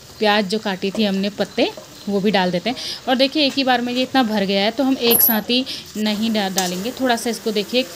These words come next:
कम होने दिया मैंने, क्योंकि एकदम से ये थोड़ा कम हो जाता है। अब हम जो बाकी बचा है, वो प्याज के पत्ते भी डाल देंगे।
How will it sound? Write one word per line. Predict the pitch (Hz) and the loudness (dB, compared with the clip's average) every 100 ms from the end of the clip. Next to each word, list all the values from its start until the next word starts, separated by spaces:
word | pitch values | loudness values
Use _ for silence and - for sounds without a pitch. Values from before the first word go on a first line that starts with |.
| - - | -6 0
कम | 240 | 2
होने | 233 208 190 | 2 0 -2
दिया | 180 185 185 | 0 0 0
मैंने, | 180 196 359 - - - - - - - | -2 -4 -4 -4 -4 -4 -6 -16 -14 -10
क्योंकि | 214 233 | -4 2
एकदम | 220 185 220 | 2 2 -2
से | 208 | 0
ये | 214 | 0
थोड़ा | 214 220 208 | 0 -2 -2
कम | 208 202 | 0 0
हो | 208 | 2
जाता | 185 170 170 | 0 0 -2
है। | 190 339 - - - - - - - 247 | 0 -2 -6 -20 -20 -20 -20 -10 -2 0
अब | 233 | 2
हम | 247 | 2
जो | 233 | 2
बाकी | 220 190 226 | 0 -2 0
बचा | 202 202 | 0 0
है, | 196 269 | -2 0
वो | 208 202 | 0 0
प्याज | 196 175 - | 0 0 -2
के | 190 | -4
पत्ते | - - 185 | -8 -6 -4
भी | 240 | 0
डाल | 180 165 | 0 -2
देंगे। | 156 165 240 | -6 -6 -6